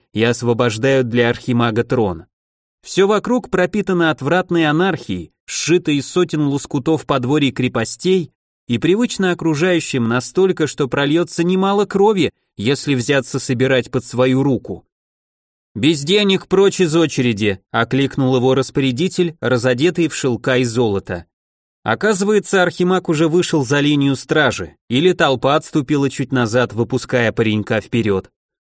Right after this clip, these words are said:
Лёгкий смешок и предвкушение забавы позади, да, так оно и было. Приняли злость и напряжение за растерянность, вот и сделали шажок, расступившись. «Что тут у нас?»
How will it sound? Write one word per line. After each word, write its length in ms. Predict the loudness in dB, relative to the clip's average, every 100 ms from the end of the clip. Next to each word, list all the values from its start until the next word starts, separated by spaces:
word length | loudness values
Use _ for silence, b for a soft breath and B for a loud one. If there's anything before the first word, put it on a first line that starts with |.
| _
Лёгкий 480 | -2 2 2 0 -6
смешок 480 | -2 -2 0 0 0
и 40 |
предвкушение 800 | 0 -2 -2 -4 -2 0 2 0
забавы 480 | 0 0 0 0 0
позади, 560 | 0 0 0 0 -2 -4 b b
да, 340 | 0 2 0
так 240 | 0 -2
оно 220 | 0 0 0
и 80 |
было. 400 | 0 0 -2 -6 -16 _ _ _ -2
Приняли 400 | 0 2 2 0
злость 420 | 0 0 0 0
и 60 |
напряжение 640 | -2 0 -2 0 0 2 0
за 140 | 0
растерянность, 840 | 0 0 -2 0 2 2 -2 -6 -4
вот 180 | -2 0
и 80 | -2
сделали 460 | 0 0 2 0
шажок, 500 | 0 -2 -2 -2 -4
расступившись. 920 | -4 -4 -4 -4 -4 -6 -10 -12 -16 _ _ _ _ _ _ _ _ _ -12
«Что 420 | -10 -2 0 2
тут 200 | 0 0
у 80 | 2
нас?» 480 | 4 2 0 -6